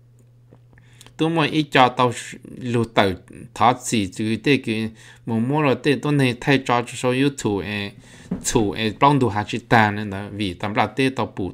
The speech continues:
tàn rồi này. Nếu tôi tàu lưu thọ gì này, ta chỉ cho hoa lưu thọ gì nó cũng vậy, ít cho rong ha.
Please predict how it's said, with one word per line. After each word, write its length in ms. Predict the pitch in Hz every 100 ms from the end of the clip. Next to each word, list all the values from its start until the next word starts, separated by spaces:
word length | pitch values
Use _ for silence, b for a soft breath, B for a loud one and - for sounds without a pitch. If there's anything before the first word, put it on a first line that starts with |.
| -
tàn 260 | 101 95
rồi 100 | 87
này. 220 | 92 90 80 - b b b b b b b b b b -
Nếu 160 | 123 123
tôi 160 | 156 - -
tàu 200 | 110 98
lưu 120 | 107 110
thọ 160 | 104 117
gì 280 | - 98 95
này, 200 | 101 92
ta 60 | 135
chỉ 140 | 139
cho 180 | 135 123
hoa 220 | 123 135
lưu 140 | 123 117
thọ 180 | - 120
gì 240 | 117 110 104
nó 100 | 113
cũng 160 | 143
vậy, 80 | 123
ít 100 | 135
cho 160 | 131 117
rong 320 | 113 120 117
ha. 240 | 135 123